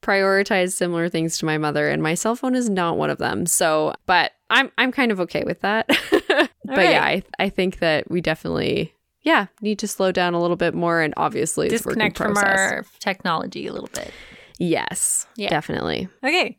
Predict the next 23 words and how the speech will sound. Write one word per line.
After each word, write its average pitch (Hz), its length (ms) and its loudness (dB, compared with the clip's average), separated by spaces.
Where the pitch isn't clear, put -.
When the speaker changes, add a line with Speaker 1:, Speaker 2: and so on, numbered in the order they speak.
Speaker 2:
wine, 180 300 0
cheese, 185 180 -10
and 196 100 -4
dessert? 202 280 -8
Speaker 1:
Yes. 165 640 2
Okay, 185 300 2
so 170 500 2
what 175 520 0
is 196 180 0
your 185 160 2
wine, 165 240 0
cheese, 170 220 -4
and 165 80 0
dessert 165 320 -4
this - 240 -6
week, - 420 -8
Biz? - 160 -4
Speaker 2:
Okay, 190 180 0
so 208 440 0
today 240 500 0
was 208 260 -6
my 196 320 -2
first - 680 -6